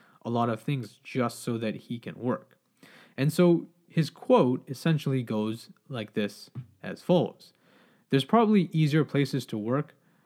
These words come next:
but no one can change the world on forty hours a week." End quote. So essentially what he's saying is that, yes, Tesla is a tough place to work. There's a lot of working hours, and there's probably places where people can go work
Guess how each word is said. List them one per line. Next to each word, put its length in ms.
but 100
no 200
one 180
can 180
change 340
the 80
world 520
on 80
forty 520
hours 520
a 80
week." 400
End 200
quote. 240
So 120
essentially 520
what 100
he's 140
saying 500
is 460
that, 320
yes, 360
Tesla 640
is 280
a 80
tough 340
place 240
to 100
work. 400
There's 140
a 60
lot 120
of 60
working 420
hours, 420
and 240
there's 100
probably 360
places 420
where 120
people 280
can 200
go 160
work 460